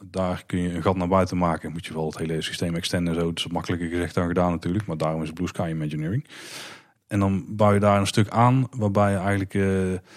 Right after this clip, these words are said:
midden door een ruimte gaat. En dan ga je ook wel door een bosgebied heen, maar dat is dan donker.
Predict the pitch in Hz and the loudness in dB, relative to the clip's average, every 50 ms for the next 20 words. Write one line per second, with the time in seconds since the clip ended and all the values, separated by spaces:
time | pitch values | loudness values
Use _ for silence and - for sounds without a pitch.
0 | - - _ _ _ 101 110 123 127 117 117 113 113 107 98 90 101 113 123 127 | -20 -20 _ _ _ 4 4 4 6 6 6 6 6 6 6 6 6 6 6 6
1 | 127 113 120 120 120 113 107 101 101 101 95 92 - 104 95 95 95 - _ _ | 6 6 6 6 6 4 4 2 2 2 0 2 2 4 4 4 2 -2 _ _
2 | 139 143 135 139 120 117 110 110 101 92 92 92 135 131 - 120 113 123 117 120 | 4 4 6 6 4 4 6 4 4 4 4 2 2 4 4 4 4 4 4 4
3 | 117 120 117 107 104 101 92 90 92 87 82 80 95 123 143 151 170 - - | 4 6 4 4 4 4 2 2 2 0 2 4 4 4 6 4 2 -2 -4